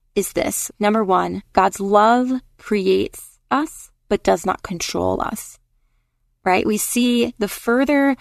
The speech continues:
we run from the place where God dwells, the less I'm able to hear the voice that calls me beloved. And I see this in the younger son, and I've seen this in my own experience of running from God, is that I lose my identity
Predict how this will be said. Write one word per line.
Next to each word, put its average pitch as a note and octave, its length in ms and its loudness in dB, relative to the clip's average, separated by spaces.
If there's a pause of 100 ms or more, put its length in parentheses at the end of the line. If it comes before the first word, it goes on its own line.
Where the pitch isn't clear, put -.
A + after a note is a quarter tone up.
(140)
we G#3+ 160 0
run G#3 640 2
from - 260 -4
the - 100 0
place G#3 600 -2
where F#3+ 160 0
God E3+ 260 0
dwells, G3+ 640 -2 (380)
the G#3 120 2
less G#3 540 2
I'm G3+ 140 -2
able G3 320 0
to F#3+ 120 -4
hear F3+ 280 -4
the - 120 -2
voice F3 380 -2
that - 120 -4
calls F3 320 -4
me - 100 -8
beloved. - 480 -4
And G#3 120 0
I G#3+ 80 2
see B3+ 240 -2
this B3 240 0
in G#3+ 160 0
the G#3 200 0 (180)
younger G#3 280 0
son, A3 280 2
and F#3 100 0
I've - 80 -4
seen A#3+ 180 2
this A#3 160 0
in G3+ 80 0
my F#3+ 200 -2
own A3 320 2
experience G#3+ 680 -2
of F#3 140 0
running G3+ 340 2
from F#3 180 -6
God, G3+ 360 0 (520)
is A3+ 220 0
that - 340 0 (560)
I A3+ 340 2 (160)
lose C4 580 0
my G#3+ 240 -2
identity G#3 920 0